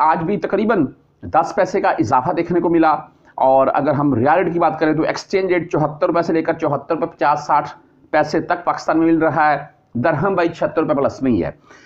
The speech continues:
और अगर, अ, एक्सचेंज रेट की बात करें तो वो भाई आपको दिखा रहा हूँ मैं आज का एक्सचेंज रेट, जो कि पाकिस्तानी रुपये के हिसाब से चौहत्तर रुपये छप्पन पैसे रहा। इंडिया भाई बाईस रुपये सोलह पैसे है,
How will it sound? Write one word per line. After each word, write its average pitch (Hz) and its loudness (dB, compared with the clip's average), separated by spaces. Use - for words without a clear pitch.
और 131 4
अगर, 131 2
अ, - -4
एक्सचेंज - -2
रेट 220 0
की 175 -6
बात 160 0
करें 131 0
तो 143 -2
वो 170 2
भाई 151 2
आपको 131 0
दिखा 127 0
रहा 151 2
हूँ 156 4
मैं 151 2
आज 131 0
का 147 -2
एक्सचेंज 156 -2
रेट, 147 0
जो 127 0
कि 135 0
पाकिस्तानी 165 0
रुपये 143 0
के 202 -2
हिसाब 147 0
से 165 -2
चौहत्तर 151 -2
रुपये 151 0
छप्पन 160 -2
पैसे 113 -4
रहा। 80 -2
इंडिया 170 2
भाई 175 2
बाईस 135 2
रुपये 139 -2
सोलह 139 -2
पैसे 156 0
है, 147 2